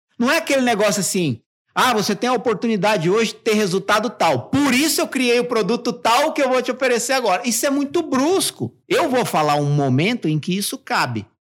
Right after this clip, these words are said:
Mas, na maioria das vezes, isso deve ser evitado.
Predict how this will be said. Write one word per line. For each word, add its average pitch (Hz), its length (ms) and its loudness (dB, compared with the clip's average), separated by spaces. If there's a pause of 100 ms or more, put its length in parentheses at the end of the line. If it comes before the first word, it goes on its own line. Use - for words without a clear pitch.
(720)
Mas, 165 240 0
na 180 100 2
maioria 220 520 2
das 147 240 -2
vezes, 208 380 -2
isso - 100 -10
deve 226 180 -2
ser - 140 -6
evitado. 190 640 -2